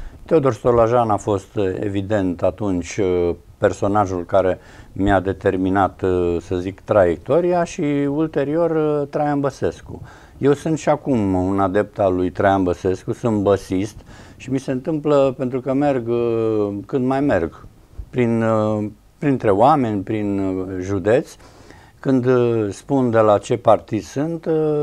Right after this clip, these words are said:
lumea are reacția, „A, tu ești de-a lui Băsescu.” Deci, uh, e o catalogare pe care nu poți, uh, evita și nu mai ai cuvinte. Da,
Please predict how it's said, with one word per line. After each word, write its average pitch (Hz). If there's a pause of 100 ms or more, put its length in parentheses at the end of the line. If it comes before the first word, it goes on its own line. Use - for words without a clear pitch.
(140)
lumea 147
are 135
reacția, 135
„A, 123
tu 127
ești 127
de-a 127
lui 131
Băsescu.” 123 (720)
Deci, -
uh, 135
e 151
o 143
catalogare 147
pe 143
care 147
nu 139 (540)
poți, -
uh, 92
evita 98
și 131
nu 139
mai 139
ai 131
cuvinte. 127
Da, 92